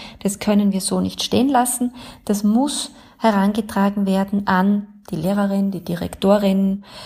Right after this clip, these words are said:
die Kindergartenpädagogin, um wen's halt geht, ja. Ähm, und wir machen das aber sehr achtsam und du brauchst keine Angst haben.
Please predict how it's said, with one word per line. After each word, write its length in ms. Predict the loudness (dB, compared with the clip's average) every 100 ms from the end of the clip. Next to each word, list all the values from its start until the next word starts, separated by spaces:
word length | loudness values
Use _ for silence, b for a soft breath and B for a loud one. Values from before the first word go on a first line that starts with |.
| B B
die 200 | 0 0 -2 -16 0
Kindergartenpädagogin, 1080 | 2 4 2 0 0 0 0 0 0 2
um 140 | 2 4
wen's 300 | 2 2 -2
halt 280 | -4 -6
geht, 440 | -2 0 0 -4 -16 -20 _
ja. 180 | -6 -6 -8 B B B B B B -4
Ähm, 720 | 0 2 2 0 -2 -4 -12 -20 -20 _ -16 -16 _ -2
und 500 | 0 2 0 -2 -10 _ _ -4
wir 160 | 2 4
machen 380 | 2 0 -2 -2
das 200 | -2 -2
aber 160 | -2
sehr 260 | 0 0 2
achtsam 760 | 2 0 -4 0 2 2 -2 -4
und 340 | -2 2 0 -2
du 40 |
brauchst 500 | -4 -2 -2 -4 -10
keine 300 | -4 -4 0
Angst 420 | 0 -2 -4 -4
haben. 460 | 0 2 2 0 0